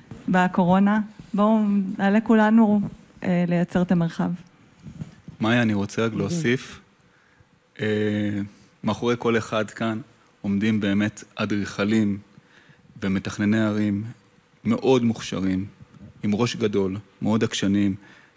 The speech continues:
Speaker 2: מרמת גן נמצאים כאן גם כן שרון ומוראל, ומעיריית תל אביב ראיתי, וגם מעיריית ירושלים, אני חושב.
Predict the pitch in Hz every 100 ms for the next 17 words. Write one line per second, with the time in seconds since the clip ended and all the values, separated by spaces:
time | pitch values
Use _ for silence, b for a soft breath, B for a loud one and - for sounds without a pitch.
0 | - 104 101 98 107 104 101 101 101 101
1 | 101 95 92 104 101 - 95 95 - -
2 | 98 104 104 98 90 92 117 117 113 B
3 | B B B - 95 95 101 101 101 92
4 | 110 107 110 107 - 104 95 95 110 107
5 | 107 113 101 - 104 113 117 120 117 -
6 | 120